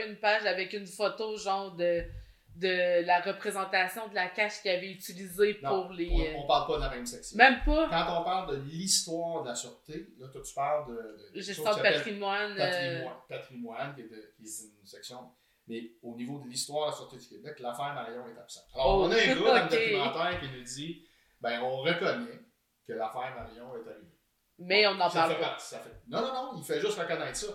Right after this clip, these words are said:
Speaker 2: C'est vraiment bizarre comme, comme citation, comme, comme citation. En-, enfin bref. Ensuite, il nous dit un autre, un autre élément incroyable. Malheureusement, les gens qui étaient impliqués dans l'affaire Marion à la Sûreté du Québec sont plus là.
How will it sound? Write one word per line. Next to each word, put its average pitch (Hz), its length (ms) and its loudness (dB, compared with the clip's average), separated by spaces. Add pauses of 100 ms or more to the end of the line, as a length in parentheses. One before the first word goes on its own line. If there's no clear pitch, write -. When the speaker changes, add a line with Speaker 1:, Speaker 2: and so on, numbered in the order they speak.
(1000)
Speaker 2:
C'est - 200 6
vraiment 165 380 0
bizarre 147 560 2 (160)
comme, 120 300 -10
comme 120 220 -8
citation, - 800 -4
comme, 107 400 -18 (360)
comme - 160 -12
citation. - 520 4
En-, - 220 -18
enfin 120 140 -14
bref. - 260 -18 (540)
Ensuite, 214 420 2
il 151 140 -4
nous 139 60 -10
dit 170 140 -4
un 175 100 -6
autre, 190 220 -6
un 131 160 -10
autre 190 180 -8
élément - 520 -8
incroyable. 117 540 -16 (300)
Malheureusement, 143 760 0 (720)
les 123 300 -2
gens 135 280 -4
qui 143 80 -10
étaient 117 180 -12
impliqués 147 520 -16
dans 113 140 -12
l'affaire 113 260 -12
Marion 110 440 -16
à - 40 -18
la - 60 -18
Sûreté - 220 -20
du - 100 -20
Québec 165 240 -8
sont - 280 0
plus - 180 -20
là. - 60 -20